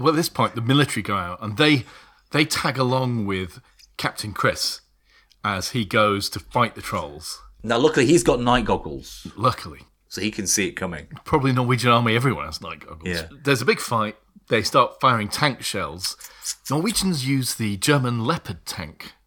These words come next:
Speaker 1: by the way. I, I had to look that up.
Speaker 2: One of which is crushed and flung asunder by this giant, dwar-, uh, not dwarf, troll. <laughs> Giant dwarf. What's
Speaker 1: Well,
Speaker 2: happening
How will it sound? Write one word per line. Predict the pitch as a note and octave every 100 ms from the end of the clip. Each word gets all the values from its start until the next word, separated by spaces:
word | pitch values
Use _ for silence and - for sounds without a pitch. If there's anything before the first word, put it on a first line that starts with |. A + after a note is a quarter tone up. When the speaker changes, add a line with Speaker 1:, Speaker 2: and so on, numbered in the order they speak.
| _
Speaker 1:
by | E2+ D#2+
the |
way. | D#2+ D#2 _ -
I, | F2 E2 -
I |
had | F2 F#2+
to |
look | E2+ E2
that | F2+
up. | F2 -
Speaker 2:
One | B2 D#3
of | C3+
which | A#2+
is | A#2 -
crushed | - D#3+ C#3 - A2+
and | G2
flung | - C3+ C3 A#2+
asunder | G2+ - G#2 F#2
by | C#2+ D#2+
this | D#2+ D#2
giant, | - - F#2+ F2+ - -
dwar-, | D#2+ -
uh, | E2 D#2 - -
not | F2+ C#2
dwarf, | G2+ D3+ -
troll. | - F3+ A#3 G#3 C3+ G#2+ -
<laughs> | A2+ - - - A#2+ - - - _ A#3 -
Giant | - - D#2+ D#2+
dwarf. | E2+ E2 E2 -
What's | F2 -
Speaker 1:
Well, | D3+
Speaker 2:
happening | - A#3